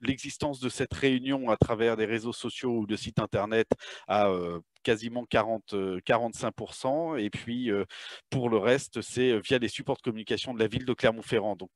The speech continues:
on remercie à cette occasion pour le travail qu'ils ont bien voulu faire, souvent dans des délais assez, euh,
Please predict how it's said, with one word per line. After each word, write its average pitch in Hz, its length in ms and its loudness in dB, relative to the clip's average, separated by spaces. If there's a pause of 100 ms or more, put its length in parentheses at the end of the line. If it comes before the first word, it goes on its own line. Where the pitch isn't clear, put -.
on 101 60 -12
remercie 123 720 0
à 104 80 0
cette 104 240 -8
occasion 110 420 -4
pour 104 120 -6
le 90 80 -6
travail 110 380 2
qu'ils 98 260 -10
ont 104 40 -10
bien 110 180 -2
voulu 107 220 -6
faire, 117 200 2 (380)
souvent 147 380 0
dans 127 140 2
des 110 140 2
délais 120 300 6
assez, 113 380 2
euh, 98 200 0